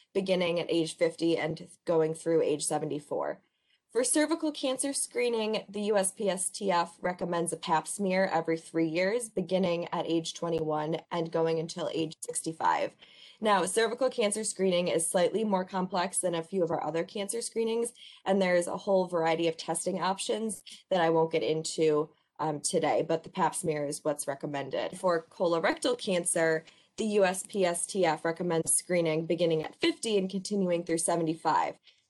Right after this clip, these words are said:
Historically, they had recommended a colonoscopy every ten years, but there are other ways to test for colorectal cancer, and due to advances in some of these tests, like our Fit Kit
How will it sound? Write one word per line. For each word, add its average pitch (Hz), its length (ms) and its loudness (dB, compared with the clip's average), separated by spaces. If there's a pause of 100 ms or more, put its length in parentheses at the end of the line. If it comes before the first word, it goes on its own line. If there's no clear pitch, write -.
Historically, 254 720 2
they 208 180 2
had 196 280 0
recommended 185 640 2
a 170 40 2
colonoscopy 185 880 0
every 226 300 0
ten 247 240 -2
years, 233 400 0 (400)
but 202 260 2
there 190 240 2
are 185 300 0
other 202 240 2
ways 190 400 4
to 190 100 -8
test - 460 -4
for 220 100 -4
colorectal 220 560 0
cancer, 208 680 0
and 180 200 0
due 190 140 0
to 180 80 2
advances 175 720 0
in 170 180 0
some 180 160 -4
of 165 140 -4
these 165 240 0
tests, - 360 -4
like 165 140 -2
our 151 140 -2
Fit - 280 -2
Kit 240 320 -4